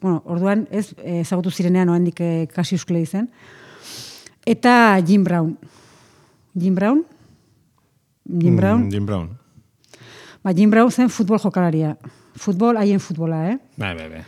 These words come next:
Speaker 2: Benetazkoa.
Speaker 1: Eta, eh, nik ere ez nekin nor zen. Eh, begiratu behar izan duen, eta bere posizioan, ez dakitela zein, zein den, nik quarterback bakarrik ezagutzen
Speaker 2: <laughs> Ja,
Speaker 1: dut.
Speaker 2: dena bezala.
Speaker 1: High school, eh, kom-, eh, zera, eh,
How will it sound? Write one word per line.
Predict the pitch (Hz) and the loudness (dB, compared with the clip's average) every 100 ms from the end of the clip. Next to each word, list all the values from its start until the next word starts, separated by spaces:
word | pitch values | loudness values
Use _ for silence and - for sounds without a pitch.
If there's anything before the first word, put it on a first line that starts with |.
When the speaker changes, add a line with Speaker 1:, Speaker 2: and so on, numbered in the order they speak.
| - - | -18 -10
Speaker 2:
Benetazkoa. | 101 190 | -4 -2
Speaker 1:
Eta, | 190 190 180 180 - 214 | 2 4 4 2 0 0
eh, | 185 | 4
nik | 185 196 196 | 4 4 2
ere | 180 | 0
ez | 143 | 2
nekin | 185 170 170 156 - | 2 2 0 -2 -4
nor | 175 170 | -2 -2
zen. | - 233 339 - _ _ _ _ _ _ _ _ | -2 -2 -2 -4 _ _ _ _ _ _ _ _
Eh, | 180 170 165 165 160 | -4 -2 0 -2 -2
begiratu | 160 175 190 | -2 -2 -2
behar | 180 | -4
izan | 156 190 | -2 -2
duen, | 226 | -2
eta | 196 170 170 - - _ | -2 -2 -4 -6 -20 _
bere | 175 196 | -2 -2
posizioan, | 214 160 220 - 220 254 | -2 -2 -2 0 0 0
ez | 185 | -2
dakitela | 175 175 170 | -4 -4 -4
zein, | 170 180 | -4 -6
zein | - 175 | -4 -4
den, | 180 220 | -2 -2
nik | 190 - | -4 -4
quarterback | 202 196 190 170 165 | -2 -2 -2 -2 -2
bakarrik | 170 180 175 170 | -4 -4 -4 0
ezagutzen | 175 170 | 2 4
Speaker 2:
<laughs> | |
Ja, | 131 107 | 4 6
Speaker 1:
dut. | 98 - 143 | 6 6 4
Speaker 2:
dena | 135 139 | 2 2
bezala. | 120 113 185 | 0 0 2
Speaker 1:
High | 180 | 2
school, | - 185 185 180 | 0 0 0 2
eh, | 180 175 165 | 0 0 -2
kom-, | 180 175 180 | -2 -2 -2
eh, | 175 160 | -4 -6
zera, | 147 185 151 156 - - - - 160 | -6 -6 -6 -8 -12 -14 -10 -2 0
eh, | 175 170 165 | 0 0 -4